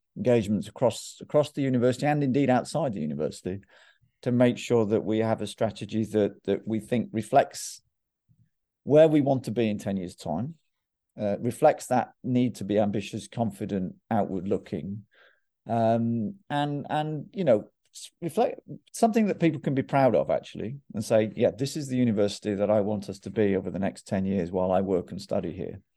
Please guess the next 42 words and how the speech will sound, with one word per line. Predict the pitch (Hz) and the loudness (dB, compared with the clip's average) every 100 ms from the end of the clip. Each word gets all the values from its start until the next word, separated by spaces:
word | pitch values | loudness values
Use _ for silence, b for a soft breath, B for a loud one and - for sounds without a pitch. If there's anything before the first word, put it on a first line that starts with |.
| b b b b _ - | b b b b _ -6
Um, | 110 110 110 110 - | 0 2 2 -2 -2
so | 160 | -2
I | |
think | 175 339 311 | 0 -2 -2
that | 156 | -2
has | 135 151 | -2 -2
to | - | -2
be, | 123 123 | 2 2
you | 101 | 0
know, | 143 117 | -2 0
that | 107 147 165 | 2 0 -2
is | 135 - | -4 -2
my | 120 107 | 0 0
priority, | - 117 120 110 - 87 | 2 2 4 0 -6 -10
to | - | -4
make | 107 104 | -2 -2
sure | - | -2
we've | 104 101 101 _ _ | -2 -2 -6 _ _
got | 113 - 107 | 2 2 2
that | 87 - | -2 0
right | 110 101 76 98 - - _ _ _ | 0 2 -2 -4 -12 -20 _ _ _
and | 113 | -6
that | 113 - | -6 -2
people | 135 107 113 104 | -4 -2 0 0
are | 101 | 0
comfortable | - 117 - - 107 | -2 -6 -6 -6 -4
and | 98 | -2
happy | 107 101 107 | -2 -4 -4
with | 98 139 - | -2 0 0
it. | 85 | -4
Because | - 127 | -4 -4
if | 117 | 0
we | 139 | 2
haven't, | 156 143 95 98 | 2 0 -2 -2
then, | 117 113 113 | 2 2 2
then | 104 120 | 4 4
there's | 113 110 | 4 0
no | 123 | 0
framework | 107 127 117 113 104 | 0 0 0 0 -4
to | 113 | -2
work | 113 104 - | 0 0 0
from, | 73 | -6